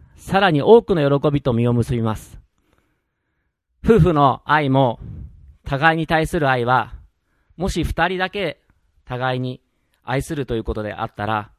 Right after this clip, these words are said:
その二人の愛はいつか限界が来ます。けれども、その互いの間に子供ができたり、あるいはかけがえのない誰かを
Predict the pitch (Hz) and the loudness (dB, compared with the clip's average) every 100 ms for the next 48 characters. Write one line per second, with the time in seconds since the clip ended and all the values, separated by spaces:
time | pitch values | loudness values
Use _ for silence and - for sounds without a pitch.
0 | _ - 151 156 - 175 175 143 127 117 | _ -10 -6 -4 -2 -2 -2 -4 -6 -8
1 | - 110 101 120 127 127 123 139 135 131 | -10 -10 -8 -8 -6 -6 -4 -2 -2 -4
2 | - _ _ _ _ _ _ _ _ _ | -16 _ _ _ _ _ _ _ _ _
3 | _ _ 165 175 139 135 127 131 _ _ | _ _ -2 0 2 2 0 -2 _ _
4 | - 160 165 - 143 135 151 156 160 - | -12 -8 -6 -8 -10 -6 -6 -4 -6 -8
5 | 135 143 147 151 165 147 - - _ _ | -8 -6 -6 -6 -6 -8 -14 -20 _ _
6 | _ _ _ _ _ _ - 127 131 135 | _ _ _ _ _ _ -10 -4 -2 -2
7 | 135 151 - 120 101 - - - - - | -4 -6 -8 -8 -8 -12 -18 -20 -20 -20
8 | _ _ _ _ _ _ _ _ _ - | _ _ _ _ _ _ _ _ _ -6
9 | 143 143 110 - - - - _ _ - | -2 -2 -2 -6 -18 -20 -20 _ _ -16
10 | 123 131 131 131 127 151 175 110 _ _ | -10 -6 -4 -4 -4 -4 -6 -8 _ _
11 | _ _ _ _ _ - 131 139 120 95 | _ _ _ _ _ -4 -2 -2 -4 -10